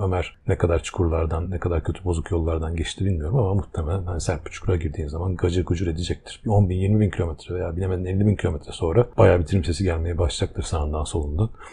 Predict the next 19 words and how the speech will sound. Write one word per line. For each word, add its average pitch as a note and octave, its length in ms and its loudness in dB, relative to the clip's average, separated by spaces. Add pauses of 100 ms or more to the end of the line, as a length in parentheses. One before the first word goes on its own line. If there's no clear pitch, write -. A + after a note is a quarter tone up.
(200)
Cılız A#2+ 260 10
bir F#2 40 6
otomobil D#2+ 360 2
olduğunu D#2 320 -4
düşünüyorum. E2+ 380 -6 (100)
Ama G2+ 180 8
showroom G#2+ 520 8 (160)
appeal, D#2+ 380 6 (100)
showroom F2+ 440 4
çekiciliği E2+ 720 2
faktörü G#2 600 0 (200)
son E2+ 260 -2
derece D2+ 220 0
yüksek. - 460 -8 (240)
Ee, A2 360 8 (240)
yani D3 220 10
şu D#3+ 160 8
anda C3+ 320 12 (420)
mevcut B2 600 6